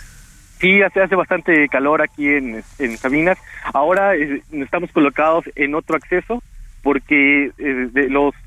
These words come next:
eh, comentarte que el, el comedor y la farmacia que tenían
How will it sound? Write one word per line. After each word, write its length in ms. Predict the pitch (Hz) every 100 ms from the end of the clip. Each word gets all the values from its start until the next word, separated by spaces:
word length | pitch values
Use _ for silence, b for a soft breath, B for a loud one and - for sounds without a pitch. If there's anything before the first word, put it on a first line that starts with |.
| 135
eh, 380 | 135 123 131 135
comentarte 460 | - 147 180 175 190
que 200 | 165 151
el, 180 | 139 131
el 160 | 147 143
comedor 500 | 147 147 151 180 202
y 80 | 185
la 100 | 139
farmacia 440 | 147 143 170 175
que 100 | -
tenían 400 | 143 135 156 170